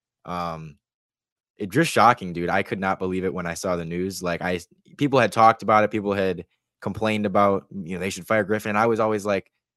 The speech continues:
"They're not gonna fire the dude in this fir-, in his first year, halfway through the season." Like, I just did not see it as a possibility. Even if it wasn't going well, I'm like, "They're gonna let him have this season. He's gonna, if he loses in the playoffs, then sure, they'll move on from him." But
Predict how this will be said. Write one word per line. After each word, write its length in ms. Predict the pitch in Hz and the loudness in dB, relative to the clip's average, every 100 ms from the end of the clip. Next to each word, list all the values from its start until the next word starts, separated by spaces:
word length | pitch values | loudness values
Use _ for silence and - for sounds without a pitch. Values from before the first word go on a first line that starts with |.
| _ - | _ -10
"They're 100 | 104 | -6
not 220 | 139 127 | -4 -2
gonna 140 | 147 123 | -4 -4
fire 260 | - 104 | 0 0
the 80 | 98 | 0
dude 180 | 95 98 | -2 -2
in 120 | 95 | -4
this 120 | 92 | -6
fir-, 200 | - 92 | -6 -6
in 160 | 98 95 | -4 -6
his 120 | 90 | -6
first 320 | 101 98 - | -2 -4 -4
year, 220 | 90 90 | -4 -2
halfway 320 | 90 90 90 92 | 0 -2 -2 -6
through 140 | 95 | -6
the 60 | 90 | -8
season." 160 | 92 | -2
Like, 120 | 107 | 2
I 80 | 117 | 2
just 160 | 135 117 | 2 -2
did 100 | 117 | -2
not 240 | 110 110 | -2 -2
see 140 | - 107 | -4 -2
it 40 | |
as 100 | 98 | -2
a 40 | |
possibility. 680 | 92 95 - 87 92 104 117 _ _ _ _ _ _ _ - | 0 -2 -2 -4 -2 -2 -4 _ _ _ _ _ _ _ 2
Even 380 | 147 151 135 123 | 4 6 4 0
if 180 | 120 | 2
it 100 | 113 | 4
wasn't 480 | 104 113 110 87 80 | 4 2 2 -8 -10
going 340 | - 107 110 117 | -2 0 0 2
well, 220 | 131 131 | 4 4
I'm 120 | 104 | 2
like, 160 | 101 95 | 0 -2
"They're 140 | 113 | -4
gonna 260 | 104 147 127 | -2 -4 0
let 180 | 113 | -2
him 80 | 113 | -2
have 320 | 104 101 101 | -4 -2 -2
this 160 | 98 104 | -2 -6
season. 400 | - 87 82 85 | -6 -8 -6 -8
He's 160 | 85 82 | -8 -8
gonna, 320 | 101 104 101 | -4 -4 -4
if 140 | 95 | -6
he 80 | 95 | -2
loses 240 | 95 123 123 | 0 0 0
in 80 | |
the 80 | 120 | -4
playoffs, 460 | - 117 110 110 95 | 0 4 4 2 0
then 180 | 101 101 | -4 -4
sure, 240 | - 90 | -2 -2
they'll 140 | 87 | -2
move 180 | 90 90 | -4 -2
on 160 | 92 92 | -2 -2
from 140 | 87 | -6
him." 180 | 90 85 | -10 -8
But 180 | 87 | -8